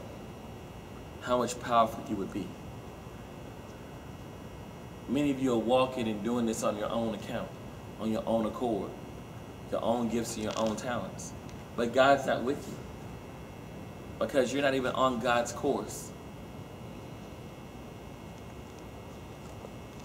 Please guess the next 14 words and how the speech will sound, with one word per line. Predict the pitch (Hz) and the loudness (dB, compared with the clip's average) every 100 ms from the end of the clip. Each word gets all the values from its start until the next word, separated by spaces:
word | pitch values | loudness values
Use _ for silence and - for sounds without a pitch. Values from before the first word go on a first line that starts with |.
| - - - - - - | -12 -12 -12 -12 -12 0
We | 123 | 6
look | 135 143 | 8 8
back, | 117 131 131 | 8 8 8
and | 120 | 6
I | 113 | 6
was | 113 | 6
talking | 139 127 | 4 4
to | 120 | 4
a | 120 | 2
young | 113 113 | 4 6
man | 110 | 6
the | 110 - | 4 4
other | 110 | 2
day, | 107 104 | 4 2